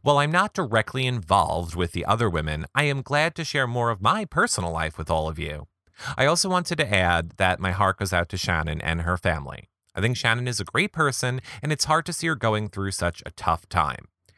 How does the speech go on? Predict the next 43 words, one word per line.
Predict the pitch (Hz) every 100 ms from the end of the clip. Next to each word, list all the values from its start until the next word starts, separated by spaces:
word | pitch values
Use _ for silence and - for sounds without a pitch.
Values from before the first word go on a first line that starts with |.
| _ -
Marriage | 87 98 143 156
is | 165
hard, | 143 131 113 117 -
and | 156
it | 175
takes | - 120 -
work. | 87 69 - _ _ _ -
Everyone | 120 180 185 175
goes | 127 113 113
through | - 123
a |
hard | 98 92 92
time, | 85 82 80 80 - -
and | 175 170 170 - -
I | 123
think | 127 151
it | 165
took | 151 139
a |
lot | 107 104 107
for | 117 123
Shannon | - 95 92
to | 90
share | 87 90 85
this | 120 151
part | - 151
of | 151
her | 151
life | 110 82 85 - - -
with | 82 -
the | 92
world. | 80 71 50 50 - - _ _ _
Have | - 73 -
a |
great | 98 147
weekend, | 196 247 185 147
everybody. | 135 139 135 135 143 147 - _ _ _ _ - - _ _ -
And | 92 85 80
thus | 80 -
concludes | - 170 - 254 202 147
the | 101
Bravo | 90 85 98
blog | 165 254 185 73